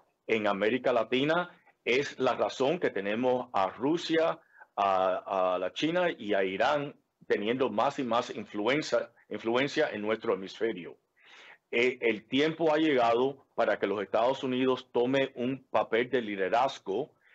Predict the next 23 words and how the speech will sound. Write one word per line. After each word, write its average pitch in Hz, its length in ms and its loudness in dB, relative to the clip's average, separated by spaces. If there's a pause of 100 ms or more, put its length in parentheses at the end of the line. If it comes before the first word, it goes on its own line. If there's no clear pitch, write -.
(200)
en 107 220 0
nuestra 123 340 0
región, 139 680 0 (200)
formar 113 480 0
este 143 240 0
tipo 147 400 -2
de 120 100 0
integración 107 640 0
más 120 240 0
allá 127 420 0 (380)
de 104 240 0
los, 104 320 0 (120)
eh, 95 340 2
relaciones 120 640 0
bilaterales 101 600 0
comerciales 143 760 -2 (340)
para 120 320 2
poder, 117 600 2 (340)
eh, 110 260 2
que 110 120 2
las 107 140 0
Américas 131 600 0
tengan 131 480 0